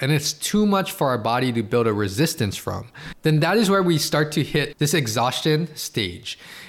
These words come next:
And that is where now everything's declining your performance because we can't adequately give our bodies enough time to recover, enough times to adapt or build this resistance to that stressor. And before I give a real life example,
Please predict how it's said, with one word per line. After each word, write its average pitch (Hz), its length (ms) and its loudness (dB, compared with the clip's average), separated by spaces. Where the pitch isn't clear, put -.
And 139 220 -2
that 180 280 0
is 175 240 4
where 131 480 2
now 135 460 -2
everything's 147 480 0
declining 127 640 -4
your 110 140 -2
performance 139 520 0
because 139 300 -2
we 151 80 4
can't 196 500 -4
adequately 147 680 0
give 175 160 2
our 170 120 2
bodies 139 400 0
enough 120 340 -4
time 127 280 -4
to - 100 -8
recover, 165 600 0
enough 127 260 0
times 120 300 -4
to - 100 -4
adapt 131 640 -2
or 117 80 -2
build 131 320 0
this 127 180 -2
resistance 104 680 -2
to 175 320 2
that 117 180 0
stressor. - 520 -4
And 160 140 2
before 240 300 2
I - 20 4
give 196 220 2
a 135 220 4
real 143 300 4
life 135 240 2
example, 107 720 -2